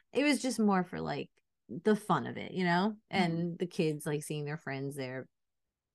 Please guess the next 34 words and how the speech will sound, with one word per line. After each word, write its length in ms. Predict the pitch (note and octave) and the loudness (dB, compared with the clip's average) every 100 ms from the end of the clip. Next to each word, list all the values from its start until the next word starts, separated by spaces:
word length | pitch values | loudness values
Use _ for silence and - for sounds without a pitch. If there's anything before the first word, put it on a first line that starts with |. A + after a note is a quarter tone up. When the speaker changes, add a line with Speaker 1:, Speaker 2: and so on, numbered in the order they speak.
| - | -12
Speaker 1:
and 120 | F3 | -12
stu-, 220 | - C#3+ - | -8 -10 -2
and 140 | F3 | -4
stuff 180 | - C3+ | -2 -8
like 100 | C3 | -6
that. 180 | B2 - | -8 -4
So 180 | - A3 - - _ - | 2 2 0 -20 _ -2
anyway, 280 | G#3+ G3+ G3+ | 2 4 4
we're 180 | A#3 | 2
just 240 | C#4 F4+ - | 2 0 2
walking 380 | D#3 E3 - F#3+ | 6 8 6 0
casually, 920 | - C#3 D#3+ E3 E3 D#3+ D#3+ D#3 D#3+ _ _ | 2 2 2 0 0 2 0 0 -4 _ _
you 140 | F#3 | 0
know, 300 | F3+ D#3+ F#3 - - - - _ | 2 2 0 -2 -20 -20 -20 _
and 520 | G3+ F#3+ F#3 F#3 - - _ _ _ _ | 2 4 4 2 -2 -14 _ _ _ _
we 340 | F#3 G#3 F#3+ - _ F3+ | 2 2 2 -4 _ -6
get 180 | F3 F#3+ | 2 4
up 160 | G3+ G#3 | 4 2
to 140 | A#3+ | 2
the, 380 | G#3+ G#3+ G#3 - | 4 4 2 0
probably 760 | - B3+ C#4+ C4+ A#3+ A#3 A3 G#3 | -6 -6 -6 0 2 4 6 4
we're 580 | E3+ E3+ D#3+ D#3 D3+ D3+ _ - | 2 -2 0 0 -2 -6 _ -14
a 40 | |
quarter 400 | - - F3 D#3+ | -14 -2 2 2
of 140 | D#3 D3+ | 0 -4
a 80 | |
mile, 520 | D3 C3+ C3 B2 B2 - _ _ _ _ | -4 -4 -4 -4 -4 -8 _ _ _ _
and 300 | A3 F#3+ F3+ - | 8 8 6 -2
they 200 | E3 F#3 | 2 4
start 380 | F3+ - F#3 D#3+ | 4 2 2 2
running. 340 | E3+ D#3+ D#3+ - - - - | 0 0 -2 -4 -16 -20 -8
We 180 | F3 F3+ | 2 2
see 240 | E3 C4 D4 | 2 0 0
them. 180 | F3 | 0